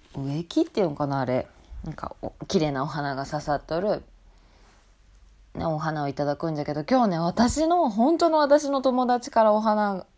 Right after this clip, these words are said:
お祝いのお花をいただいて、もうね、めっちゃ嬉しくて、私もうほんと目が点になっちゃって、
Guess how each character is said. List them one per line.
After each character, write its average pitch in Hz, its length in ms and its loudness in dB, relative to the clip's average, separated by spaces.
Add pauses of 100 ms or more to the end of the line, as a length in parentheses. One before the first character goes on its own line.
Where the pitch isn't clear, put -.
(200)
お 180 220 4
祝 185 220 6
い 180 40 0
の 170 140 0
お 175 60 0
花 180 240 0
を 143 80 -2
い 135 60 -6
た 135 140 -2
だ 127 160 -2
い 117 80 -6
て、 131 520 0 (1500)
も 170 200 -2
う - 20 -2
ね、 151 1080 -4 (320)
め 175 360 0
っ 190 60 -4 (840)
ち - 60 6
ゃ 285 160 8
嬉 285 200 2
し - 40 -12
く 185 160 -2
て、 156 540 0 (200)
私 165 280 -2
も 180 80 2
う - 20 2
ほ 185 160 2
ん 269 60 2
と 262 100 0
目 294 120 4
が 240 120 6
点 190 200 0
に 190 120 2
な 196 140 0
っ 190 40 -6
ち 170 100 -6
ゃ 139 40 0
っ 117 40 -12
て、 135 360 -4